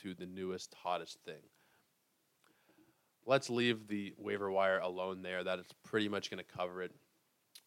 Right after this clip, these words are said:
We'll move on to our two start pitchers for the week. I'm not gonna cover every single one here because obviously you're gonna be starting Aaron Nola and Gerrit Cole and Max Scherzer. Those aren't the ones that there's much debate about. Now, there are a couple of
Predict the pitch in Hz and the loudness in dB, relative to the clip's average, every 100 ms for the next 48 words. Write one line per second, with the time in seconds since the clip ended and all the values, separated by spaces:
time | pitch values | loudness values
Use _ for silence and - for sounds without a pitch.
0 | - 113 123 131 113 107 110 110 107 - | 0 2 4 2 4 6 6 4 0 -4
1 | 107 95 95 - 104 101 - 92 90 90 | 0 2 2 0 -6 -6 -2 -2 -2 -6
2 | 85 80 80 - 90 85 78 71 - _ | -8 -10 -16 -16 -6 -4 -4 -10 -16 _
3 | - _ _ _ _ _ _ _ _ _ | -20 _ _ _ _ _ _ _ _ _
4 | _ _ _ - 131 135 135 123 127 120 | _ _ _ 6 8 10 8 10 10 10
5 | - 113 110 - 110 107 92 92 92 98 | 8 4 4 2 2 4 4 2 0 -2
6 | 95 92 92 92 92 95 95 - 90 95 | -4 -4 -6 0 2 2 0 -4 -6 -6
7 | 92 87 - 92 92 - 95 92 87 90 | -6 -6 -2 0 0 -2 -2 0 2 2
8 | 90 85 92 90 82 - 90 90 85 87 | 2 -2 -2 -2 -2 -2 2 2 0 -4
9 | 92 - - 87 87 95 107 127 139 131 | -6 -6 -2 -2 -2 -2 2 4 4 4
10 | 117 113 110 - 98 101 98 101 95 - | 4 2 2 -2 -2 -2 -2 -4 -6 -8
11 | 92 95 85 80 73 92 92 101 120 123 | -2 -2 0 -2 -2 0 2 6 6 6
12 | - 143 135 120 113 - | 6 4 6 2 2 0